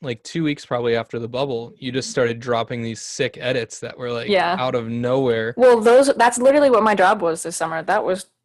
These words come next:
Speaker 2: what I was doing this whole summer.
Speaker 1: Oh, was it really?
Speaker 2: Um, mm-hmm.
Speaker 1: Oh,
Speaker 2: I was a
Speaker 1: sick.
Speaker 2: gra-, I was a graphic design intern. I just got blessed. I, like, I told Carrie and I told J D, and I was like,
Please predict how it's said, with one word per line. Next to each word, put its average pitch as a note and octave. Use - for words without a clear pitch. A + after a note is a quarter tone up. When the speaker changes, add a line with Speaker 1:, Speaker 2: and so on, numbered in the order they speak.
Speaker 2:
what F#3
I E3+
was E3+
doing E3+
this E3+
whole F3
summer. E3
Speaker 1:
Oh, F3
was D3+
it -
really? A#2+
Speaker 2:
Um, A3
mm-hmm. G#3+
Speaker 1:
Oh, F#3
Speaker 2:
I G3+
was G#3
a G#3
Speaker 1:
sick. A3
Speaker 2:
gra-, F#3+
I G#3
was G#3+
a G#3+
graphic G3
design F3+
intern. F3
I E3
just F3
got E3
blessed. E3+
I, -
like, F3+
I F3
told F3+
Carrie F3
and F3
I F3
told E3+
J F3
D, E3+
and E3
I D#3+
was F3+
like, F3+